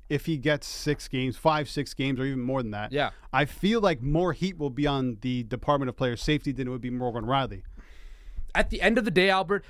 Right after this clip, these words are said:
Speaker 2: I
Speaker 1: Because
Speaker 2: I
Speaker 1: of the inconsistency. I
Speaker 2: I
Speaker 1: don't think Rielly
Speaker 2: I know
Speaker 1: takes heat for this in
Speaker 2: I,
Speaker 1: any way,
Speaker 2: I
Speaker 1: shape,
Speaker 2: know,
Speaker 1: or form.
Speaker 2: I know that's what you're saying, right? I understand that completely, right? And I get it. The player of sa-, I, again, that Zadorov suspension was not even, was suspension worthy in my opinion.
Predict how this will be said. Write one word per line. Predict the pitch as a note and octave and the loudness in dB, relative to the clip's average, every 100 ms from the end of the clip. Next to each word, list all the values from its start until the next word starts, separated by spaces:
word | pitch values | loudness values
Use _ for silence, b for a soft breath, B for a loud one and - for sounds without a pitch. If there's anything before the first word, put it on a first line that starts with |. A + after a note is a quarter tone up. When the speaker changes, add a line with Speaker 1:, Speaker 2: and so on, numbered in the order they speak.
| b | b
Speaker 2:
I | D3 | 2
Speaker 1:
Because | D#3 G3+ G3+ | 4 4 4
Speaker 2:
I | |
Speaker 1:
of | F#3+ | 2
the | F3+ G#3+ | 2 2
inconsistency. | G#3 G3 D#3 A#3 - F3 B2+ D3 | 4 0 2 0 0 -2 0 2
I | E3+ | 4
Speaker 2:
I | |
Speaker 1:
don't | C#4 B3+ | 4 2
think | C4+ G#3 | 0 2
Rielly | A#3+ | 2
Speaker 2:
I | D#3 | 4
know | E3+ | 2
Speaker 1:
takes | A3 - | 0 -2
heat | G#3+ G3+ | -4 0
for | |
this | G3+ - | 0 4
in | |
Speaker 2:
I, | D3+ | 4
Speaker 1:
any | F3+ G3 G3 | 6 4 4
way, | F#3+ | 4
Speaker 2:
I | D#3 | 4
Speaker 1:
shape, | F3+ | 4
Speaker 2:
know, | G#3+ | 4
Speaker 1:
or | A3+ | 2
form. | D#3+ | 2
Speaker 2:
I | F3 | 2
know | |
that's | G#3 G#3 | 2 2
what | F#3 | 0
you're | F#3 | -2
saying, | E3 D3+ E3+ B3 - | 0 0 2 -2 -4
right? | B2 D3+ | -4 -2
I | D3 D3 | 2 2
understand | D#3+ F3+ F3+ F#3 E3+ | 2 0 2 4 4
that | E3+ - | 4 0
completely, | C#3+ E3 C#3+ A2 | -4 -4 -4 -4
right? | A2+ C#3+ B B | -2 -2 B B
And | D#3 | 2
I | E3 | 2
get | B2 F#3+ D3+ | 4 4 4
it. | |
The | C3 | -2
player | - G3+ | 0 2
of | G3 | 2
sa-, | - - | -2 0
I, | E3+ | 2
again, | F#3+ D#3+ D3+ - b | 2 0 -2 -2 b
that | E3 G3 | 4 4
Zadorov | E3 D#3+ F#3+ G#3 | 4 4 4 2
suspension | G3 - G3 F#3+ F3+ | -2 0 0 0 -2
was | D3+ | 0
not | F3 F3 | 0 0
even, | E3 | -2
was | - C#3+ - | -6 -8 -8
suspension | D3 D#3+ D3 D3 | -4 -2 -2 -2
worthy | C#3 C3+ | -2 0
in | B2+ | 0
my | A#2+ | -2
opinion. | A#2 A2 F#2 | -4 -8 -10